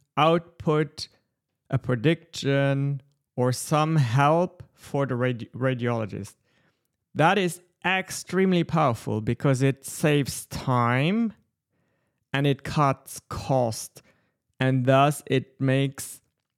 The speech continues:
screening way more accessible to more people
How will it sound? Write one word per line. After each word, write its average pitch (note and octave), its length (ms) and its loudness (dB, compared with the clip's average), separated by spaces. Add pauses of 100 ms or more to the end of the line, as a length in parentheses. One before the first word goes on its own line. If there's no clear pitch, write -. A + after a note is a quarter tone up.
(120)
screening E3 880 0 (400)
way D#3+ 380 4
more C3+ 260 0
accessible A#2+ 720 -2
to - 240 -4
more B2+ 400 2
people A2 720 -4